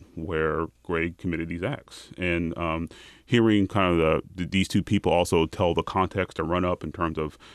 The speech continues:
you know, the abuse that Greg suffered and having his mother talk about that, that, that experience at the same time, and, and having that story told without a, you know,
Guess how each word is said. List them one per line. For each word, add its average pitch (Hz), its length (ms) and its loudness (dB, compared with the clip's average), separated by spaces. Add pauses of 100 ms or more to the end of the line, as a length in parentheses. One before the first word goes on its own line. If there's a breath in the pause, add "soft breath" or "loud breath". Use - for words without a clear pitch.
(140)
you 87 80 -4
know, 87 80 4
the 82 100 2
abuse 90 300 2
that 78 120 0
Greg 85 180 0
suffered 87 480 0
and 78 140 -4
having 82 500 -2
his 82 180 -6
mother 90 260 2
talk 87 240 -2
about 85 260 0
that, 87 160 -2 (260)
that, 85 240 0
that 85 160 0
experience 87 420 -2
at 76 60 -4
the - 60 -12
same 85 180 0
time, 95 400 0 (640 loud breath)
and, 92 260 2 (140)
and 92 320 2 (200)
having 127 400 2
that 98 160 2
story 92 240 4
told 110 460 2
without 92 460 2 (140)
a, 82 440 0
you 90 100 -2
know, 82 300 2